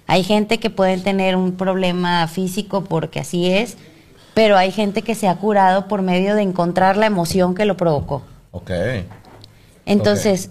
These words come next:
Speaker 2: Ok.
Speaker 1: bueno, dice que, em,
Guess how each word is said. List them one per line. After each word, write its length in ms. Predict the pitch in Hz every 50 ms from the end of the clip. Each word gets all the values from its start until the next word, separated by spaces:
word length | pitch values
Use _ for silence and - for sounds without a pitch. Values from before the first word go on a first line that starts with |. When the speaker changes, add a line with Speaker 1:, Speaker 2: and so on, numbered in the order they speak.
| -
Speaker 2:
Ok. 80 | - -
Speaker 1:
bueno, 260 | 185 185 165 156 143 - - - - _ _ _ _ _ _ _ _ _ _ _ _ _ _ _ _ _ - - -
dice 420 | 185 190 226 226 208 - 247 240
que, 380 | 240 226 233 226 226 226 226 226
em, 360 | - 226 226 220 220 220 220